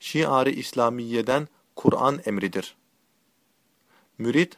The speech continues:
bu emri yerine getirmekle peygamberi imanında, mürşidi amelinde vesile kılar. Müntesip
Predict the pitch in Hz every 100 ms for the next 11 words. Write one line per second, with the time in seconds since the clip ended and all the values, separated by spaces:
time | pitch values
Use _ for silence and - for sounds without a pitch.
0 | 147 151 - 143 131 127 123 127 143 120
1 | 113 123 110 135 - 147 156 _ _ _
2 | - 120 113 123 120 127 147 - 117 113
3 | 110 110 107 104 123 143 - _ _ -
4 | 113 120 - 127 151 - 117 117 117 113
5 | 135 107 104 - 110 117 98 90 90 -
6 | _ _ _ _ _ _ _ _ _ _
7 | _ _ _ _ _ _ _ _ - -
8 | - _ - 127 143 160 156 202